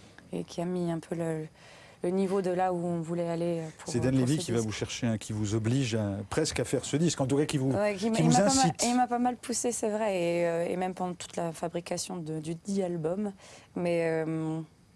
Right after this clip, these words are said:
Speaker 1: je pense que j'avais ça en moi, mais c'est vrai que le fait qu'il ait, qu'il ait exprimé son désir a, a été,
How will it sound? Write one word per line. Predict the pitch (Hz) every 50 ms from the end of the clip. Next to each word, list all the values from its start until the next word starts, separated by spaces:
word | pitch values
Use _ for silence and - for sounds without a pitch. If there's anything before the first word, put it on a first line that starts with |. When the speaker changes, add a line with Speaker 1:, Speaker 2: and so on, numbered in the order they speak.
| - - - _ - - - - - - -
Speaker 1:
je | -
pense | - 175 170 -
que | - 185 185 185
j'avais | 175 175 160 165
ça | 165 - - 180
en | 180
moi, | 185 190 202 226 240
mais | 220 190 185 175 175
c'est | - - - 170
vrai | 175 185
que | - - 180
le | 170 170
fait | 165 - - 170 -
qu'il | - - 180 175 175
ait, | 170 165 165 165 160 165 165
qu'il | - - 170 165
ait | 165 165 165
exprimé | 160 - - - - 196 214
son | 208 - 202 185
désir | 170 185 175 175 196 190 175
a, | 165 165 170 - -
a | - 151
été, | 151 - - - 170 160 156 147 151 156 156